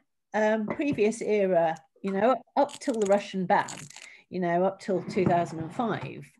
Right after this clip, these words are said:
it was actually quite easy to make a lot of money as, uh, selling wine in Moldova. So they actually got quite wealthy selling large amounts of wine to, to Russia. So, um,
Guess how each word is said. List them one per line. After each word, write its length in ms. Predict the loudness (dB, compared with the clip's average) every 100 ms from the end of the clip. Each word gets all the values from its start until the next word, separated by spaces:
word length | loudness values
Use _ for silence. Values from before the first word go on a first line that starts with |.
| -4
it 180 | -4 -4
was 120 | -4
actually 360 | -4 -6 -8 -10
quite 280 | -6 -6
easy 320 | -2 -2 -2 -6
to 120 | -6
make 220 | -4 -4
a 60 | -4
lot 260 | -6 -6 -8
of 100 | -6
money 320 | -6 -4 -4 -6
as, 420 | -6 -10 -12 -12 -8
uh, 140 | -8
selling 360 | -4 -2 -2 -4
wine 300 | -8 -8 -8
in 100 | -8
Moldova. 560 | -8 -8 -8 -10 -14 -20 _ _ -20 -20 _ _
So 360 | -10 -6 -6 -6
they 80 | -8
actually 320 | -10 -12 -8
got 200 | -8 -8
quite 360 | -4 -2 -4 -2
wealthy 520 | -2 -2 -8 -10 -10
selling 560 | -6 -4 -4 -4 -8 -6
large 420 | -2 0 0 -2
amounts 420 | -6 -6 -6 -14
of 60 | -6
wine 400 | -4 -4 -6 -12 -10
to, 160 | -8 -8 -10
to 100 | -4
Russia. 400 | -4 -4 -18 -20 _ _ _ _ _ _
So, 580 | -8 -4 -2 -2 -2 -4
um, 420 | -4 -4 -6